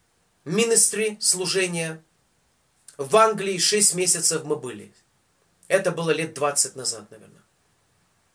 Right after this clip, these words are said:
И учились в этой школе. Поэтому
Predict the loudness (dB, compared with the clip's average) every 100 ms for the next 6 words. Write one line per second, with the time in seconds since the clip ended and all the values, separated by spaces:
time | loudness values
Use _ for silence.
0 | _ _ _ _ _ _ _ _ _ _
1 | _ _ _ _ _ _ _ _ _ -16
2 | -16 _ _ -6 -4 0 2 0 2 2
3 | 2 -2 -2 -4 -8 -16 -18 _ _ _
4 | _ _ _ _ _ _ _ _ _ _
5 | _ _ _ _ _ -20 _ _ _ _
6 | _ _ _ _ _ _ _ _ _ _
7 | 4 6 6 4 8 6 6